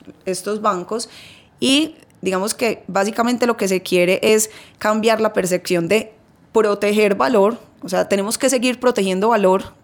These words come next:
por parte de las áreas de auditoría, pero queremos agregar mucho más valor.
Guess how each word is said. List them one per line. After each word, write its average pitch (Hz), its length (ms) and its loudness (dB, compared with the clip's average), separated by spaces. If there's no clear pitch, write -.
por 214 160 -4
parte 226 300 -2
de 220 80 0
las 180 120 0
áreas 190 200 0
de 233 80 2
auditoría, 233 480 0
pero 214 180 -4
queremos 180 320 -4
agregar 180 460 -2
mucho 190 260 -6
más 190 220 0
valor. 185 360 0